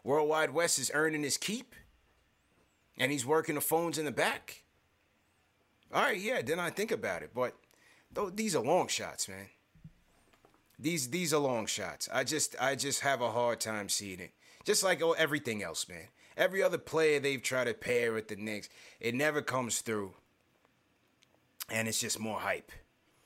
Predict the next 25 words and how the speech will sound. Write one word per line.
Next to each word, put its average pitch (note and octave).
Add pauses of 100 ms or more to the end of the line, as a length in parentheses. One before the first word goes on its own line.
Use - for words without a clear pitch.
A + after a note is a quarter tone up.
(260)
Now B2
you're C3
hearing B2+
Charles B2+
Barkley's A#2
on A2+
the A2
Le A2+
Batard G2+
show G2+
saying G2+
he's C3
hearing A2
Kawhi G#2
to G2+
the G2
Knicks F#2+
rumors. F2+ (720)
I'll B2+
believe C3
it B2
when A#2+
I G#2+
see G#2+
it. D2